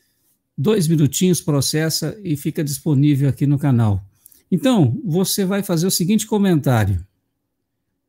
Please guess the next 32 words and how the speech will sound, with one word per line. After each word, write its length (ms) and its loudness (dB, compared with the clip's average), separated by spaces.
Não 180 2
é 80 0
agora 360 0
nesse 300 0
chat, 400 -2
não. 340 2
Espera 480 -2
dois 220 2
minutos, 320 2
a 60 0
live 240 0
acaba, 340 -2
você 180 -4
volta 360 -2
aqui 160 -4
e 60 0
diz, 440 0
"Quer 480 0
Paulo 600 -2
Tavares 600 -2
de 140 0
volta?" 540 -2
Diga 340 -2
lá 140 0
se 140 -6
você 280 -2
quer 200 -2
ou 80 0
não 160 2
quer. 320 -2
Eu 180 0
quero. 340 -2